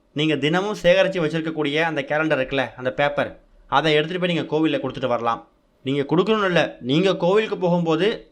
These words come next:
அந்த விபூதி பிரசாதம் இருக்கக்கூடிய தட்டுல நீங்க வச்சுட்டு வந்தாலே அவங்க வர்றவங்க எடுத்துப்பாங்க. நீங்க பயன்படுத்தாத, உங்களுக்கு தேவையில்லாதன்னு ஒரு பொருள் இருக்குல்ல,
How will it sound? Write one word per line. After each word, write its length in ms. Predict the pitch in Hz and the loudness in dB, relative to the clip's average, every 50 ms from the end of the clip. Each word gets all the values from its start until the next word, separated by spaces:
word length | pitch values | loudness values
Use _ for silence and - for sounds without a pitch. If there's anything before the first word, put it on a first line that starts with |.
| _ _ - | _ _ -4
அந்த 160 | - 147 147 147 | -2 0 0 2
விபூதி 280 | 143 160 165 214 226 226 | 2 2 2 2 0 0
பிரசாதம் 360 | 208 196 170 185 180 175 175 | -2 0 2 2 2 2 2
இருக்கக்கூடிய 320 | 170 165 165 165 160 156 | -2 -2 0 0 0 0
தட்டுல 400 | 156 147 135 - - 160 165 175 | 0 -2 -4 -4 -2 0 0 0
நீங்க 180 | 170 151 139 135 | 0 0 0 0
வச்சுட்டு 300 | 135 131 - 165 170 151 | 0 -2 -2 -4 -4 -2
வந்தாலே 300 | 143 139 135 143 156 139 117 113 - - _ _ _ _ _ _ - 127 | 0 0 0 2 2 0 -2 -4 -8 -18 _ _ _ _ _ _ -6 -4
அவங்க 180 | 135 147 143 135 | -2 -2 0 0
வர்றவங்க 340 | 139 143 170 170 170 151 | 2 2 2 2 2 2
எடுத்துப்பாங்க. 440 | 131 113 - 139 127 - 120 117 113 113 - - _ _ _ _ 151 | 0 0 -2 -4 -4 -4 -4 -2 -4 -6 -8 -8 _ _ _ _ -2
நீங்க 260 | 160 190 220 226 220 214 220 | 0 0 2 2 0 0 0
பயன்படுத்தாத, 760 | - 160 156 175 196 220 220 208 202 202 185 202 196 196 190 196 208 214 - - - - _ - | 2 2 2 2 2 0 0 -2 -2 0 2 2 4 4 4 4 4 2 2 -4 -10 -18 _ -6
உங்களுக்கு 360 | 151 151 160 170 170 165 156 - | -2 0 0 0 0 -2 -4 -2
தேவையில்லாதன்னு 720 | - 160 180 196 214 214 208 208 202 196 202 214 214 202 | 2 2 4 4 4 4 4 6 4 4 4 2 0 2
ஒரு 100 | 185 165 156 | 0 0 0
பொருள் 240 | - 156 165 170 160 | 0 0 0 2 2
இருக்குல்ல, 260 | 156 143 139 135 139 | 0 0 0 0 2